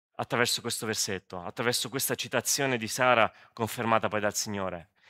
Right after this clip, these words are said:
che non dobbiamo scoraggiarci quando riceviamo persecuzione. Non dobbiamo scoraggiarci dalle difficoltà che affrontiamo a causa della nostra fede. Perché qui dice che la, l'eredità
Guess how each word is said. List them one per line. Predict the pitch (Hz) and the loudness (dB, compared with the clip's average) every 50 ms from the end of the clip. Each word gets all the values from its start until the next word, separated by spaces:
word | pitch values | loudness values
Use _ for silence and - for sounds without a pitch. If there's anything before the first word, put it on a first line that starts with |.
| - _ | -20 _
che | - - 170 | -2 2 4
non | 190 208 | 4 4
dobbiamo | 214 214 180 202 196 190 | 4 4 6 6 6 8
scoraggiarci | 180 - - 175 170 156 143 156 170 143 117 - - - | 6 4 2 4 2 4 4 6 6 6 6 6 0 -4
quando | 113 107 104 101 98 92 87 _ - - - | -2 -2 0 0 0 0 -2 _ -14 -16 -8
riceviamo | 107 107 - 117 98 110 104 101 | -6 -4 -4 -2 0 2 2 2
persecuzione. | - 110 - - - 95 104 - - - 104 92 87 87 85 - _ _ _ _ - - - - | 0 -2 -4 -4 -4 -6 -10 -8 -8 -8 -8 -8 -10 -10 -12 -16 _ _ _ _ -20 -20 -10 0
Non | 170 180 185 | 2 4 4
dobbiamo | 185 170 175 175 170 170 | 6 8 8 8 8 8
scoraggiarci | - - 170 156 147 131 117 160 160 139 117 - - - 113 101 - - - - | 4 4 4 4 4 6 8 10 10 10 10 8 0 -4 -4 -6 -10 -12 -18 -4
dalle | - - 127 123 127 | 6 8 10 10 10
difficoltà | 123 123 123 - - 135 110 120 127 117 - - 143 131 | 8 4 0 0 -2 -6 -2 -2 -4 -2 4 4 6 6
che | 113 | 6
affrontiamo | 117 107 - - 120 110 104 - 143 135 127 113 104 - - - - | 4 2 2 -4 -2 -2 0 2 2 4 4 4 0 -2 -4 -10 -2
a | - 110 113 | -2 -2 0
causa | - - 147 143 127 117 | 6 10 10 10 10 8
della | 113 110 110 107 | 6 6 6 6
nostra | 104 101 - - 104 | 4 0 -2 -6 -6
fede. | - 98 98 90 87 85 85 _ _ _ _ _ _ _ _ _ _ _ _ _ _ _ | -6 -6 -6 -6 -6 -8 -12 _ _ _ _ _ _ _ _ _ _ _ _ _ _ _
Perché | - 156 147 175 - | -4 0 2 2 2
qui | - 240 | 2 2
dice | 202 170 139 - 117 107 | 2 2 2 2 0 0
che | 107 113 | 0 4
la, | 117 117 - - | 6 6 4 4
l'eredità | - 127 127 131 131 156 165 165 156 139 143 - 131 101 90 85 85 - | 0 -2 0 4 6 6 6 6 2 0 -2 0 2 0 0 0 -6 -10